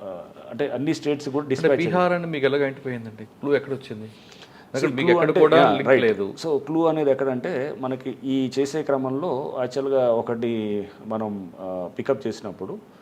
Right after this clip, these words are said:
Speaker 1: ఆ, ఎవరు చేశారు ఏంటనేది మనకు వర్కౌట్ తెలిసిపోయింది అనమాట, పలానా వాడని చెప్పి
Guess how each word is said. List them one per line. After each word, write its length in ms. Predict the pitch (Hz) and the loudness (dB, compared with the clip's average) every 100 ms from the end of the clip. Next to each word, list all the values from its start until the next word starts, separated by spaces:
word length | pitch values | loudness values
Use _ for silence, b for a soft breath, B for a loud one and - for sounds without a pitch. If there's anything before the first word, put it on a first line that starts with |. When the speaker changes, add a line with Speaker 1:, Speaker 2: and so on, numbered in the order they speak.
| B B - | B B -8
Speaker 1:
ఆ, 60 | 110 | -4
ఎవరు 340 | 110 120 147 | 0 4 4
చేశారు 400 | 139 135 117 131 | 2 0 2 0
ఏంటనేది 440 | 143 127 127 131 214 | 0 -2 -2 -4 -4
మనకు 300 | 156 131 110 | -6 -8 -6
వర్కౌట్ 440 | 101 104 107 101 | -6 -4 -6 -4
తెలిసిపోయింది 440 | - 120 - 95 | -4 -4 -6 -8
అనమాట, 400 | 90 - 87 - | -10 -16 -20 -8
పలానా 220 | 104 107 101 | -4 -2 -2
వాడని 300 | 107 107 95 | -2 -4 -6
చెప్పి 360 | 92 82 107 | -10 -10 -10